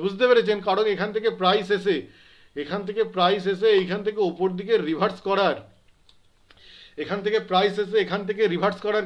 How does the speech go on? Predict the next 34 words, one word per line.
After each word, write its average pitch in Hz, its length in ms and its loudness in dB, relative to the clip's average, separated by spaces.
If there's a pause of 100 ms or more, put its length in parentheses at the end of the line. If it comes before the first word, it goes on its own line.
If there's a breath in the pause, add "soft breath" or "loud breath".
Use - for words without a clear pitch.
কিন্তু 214 200 -4 (120)
অপরচুনিটি 208 520 -4 (100)
তখন 196 160 -4 (100)
অনেক 196 160 0 (120)
বেশি, 127 260 -4 (840 soft breath)
বোঝা 175 280 2
গেল? 254 120 0 (420 soft breath)
কারণ 190 180 0 (120)
এইখানে 202 240 -2 (120)
এ - 20 6 (120)
লিকুইডিটি 226 500 -6
নিয়ে 190 180 0
নিল। 135 120 -4 (240)
আর 214 140 0
একটা 262 240 -8
জিনিস 262 240 -4
আমি 240 100 -2 (100)
আপনাদের 220 300 2 (100)
বলে 202 200 2
দিচ্ছি, 180 220 -4 (100)
এখানে 180 200 -2 (540 loud breath)
আর 180 140 2
একটা 226 180 -4 (100)
কেস 214 180 0 (100)
হয়, 180 180 4
এখানে 127 260 -8 (1300 soft breath)
ভালোভাবে 202 460 0
বুঝবেন, 170 300 -4
ছোট্ট 233 180 -2 (120)
ছোট্ট - 160 -4 (120)
জিনিস, 208 180 -2 (120)
এইগুলো 208 220 0 (120)
আমি 208 100 -2 (120)
অনেক 226 160 0